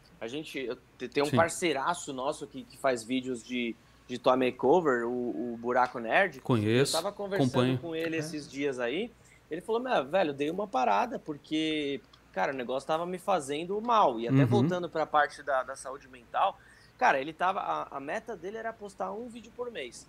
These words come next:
Speaker 1: Velho, ele tava postando os vídeos no, no canal dele, tava tudo batendo, cara, um milhão,
Speaker 2: Uhum.
Speaker 1: setecentos mil, oitocentos mil, ele tava estouradaço, velho, estouradaço,
Speaker 2: Sim.
Speaker 1: assim, a-, absurdo.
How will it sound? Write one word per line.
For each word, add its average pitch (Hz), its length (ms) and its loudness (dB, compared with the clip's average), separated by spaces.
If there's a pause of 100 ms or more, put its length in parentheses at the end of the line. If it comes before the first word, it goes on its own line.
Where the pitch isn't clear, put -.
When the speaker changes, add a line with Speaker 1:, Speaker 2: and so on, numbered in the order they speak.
(400)
Speaker 1:
Velho, 180 400 2
ele 143 180 6
tava 202 240 6
postando 175 560 -4
os 117 140 -14
vídeos 117 280 -10
no, 117 240 -4
no 110 120 -6
canal 107 280 -4
dele, 131 380 2 (460)
tava 240 240 4
tudo 294 420 -4
batendo, 277 420 -4
cara, 247 220 -4
um 214 80 -4
milhão, 240 460 -2
Speaker 2:
Uhum. 196 60 -6
Speaker 1:
setecentos 156 680 4
mil, 185 260 -2
oitocentos 208 600 -2
mil, 208 100 -2
ele 220 160 0
tava 320 240 -2
estouradaço, 370 1080 2
velho, 147 180 -10
estouradaço, 226 840 -4
Speaker 2:
Sim. 143 120 0
Speaker 1:
assim, 113 160 -4 (500)
a-, - 280 -6
absurdo. 214 600 -6